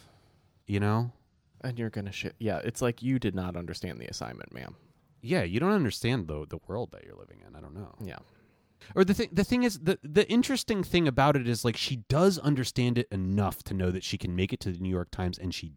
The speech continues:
Speaker 1: did it. Like, that's the
Speaker 2: But
Speaker 1: sus-
Speaker 2: that's gonna be your, like, the crowning achievement. I was in the Times for throwing down with a lady who stole my life story, and it's like,
Speaker 1: I,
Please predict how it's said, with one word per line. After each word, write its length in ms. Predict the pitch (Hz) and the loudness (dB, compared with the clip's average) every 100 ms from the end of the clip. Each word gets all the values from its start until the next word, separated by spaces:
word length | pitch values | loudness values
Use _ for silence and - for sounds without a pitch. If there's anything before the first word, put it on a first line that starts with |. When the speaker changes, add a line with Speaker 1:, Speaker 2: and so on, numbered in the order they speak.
| - | -8
Speaker 1:
did 180 | - | -8
it. 180 | - - _ - _ _ _ _ _ _ _ - | -10 -16 _ -20 _ _ _ _ _ _ _ 4
Like, 180 | 147 113 | 4 6
that's 280 | 156 185 | 4 4
the 120 | - 208 | 2 2
Speaker 2:
But 80 | - | 6
Speaker 1:
sus- 80 | |
Speaker 2:
that's 160 | 214 214 | 6 6
gonna 220 | 214 202 | 4 2
be 120 | 170 160 | 2 0
your, 140 | 143 - _ _ | -2 -4 _ _
like, 200 | 147 131 | -2 -2
the 100 | - | 0
crowning 400 | - 131 127 120 | -2 2 2 2
achievement. 460 | 101 - 113 98 - | -2 -4 -4 -4 0
I 100 | 156 | 4
was 140 | 165 | 4
in 140 | 143 123 | 4 2
the 60 | 110 | 0
Times 400 | 123 110 101 - | 0 0 0 -2
for 220 | 104 90 - _ _ _ - | -4 -4 -10 _ _ _ -16
throwing 380 | - 123 113 110 | -4 4 4 4
down 240 | 101 101 98 | 2 0 -2
with 120 | 98 | -4
a 40 | |
lady 280 | 95 104 98 | -2 0 -2
who 140 | 101 101 | -4 -6
stole 260 | - 101 | -2 -2
my 120 | 98 | 0
life 240 | 95 92 92 | -4 -4 -6
story, 400 | - 101 90 85 | -6 -4 -2 -4
and 140 | 87 - - | -8 -14 -16
it's 140 | - | -8
like, 180 | 95 90 | -6 -6
Speaker 1:
I, 100 | - | -10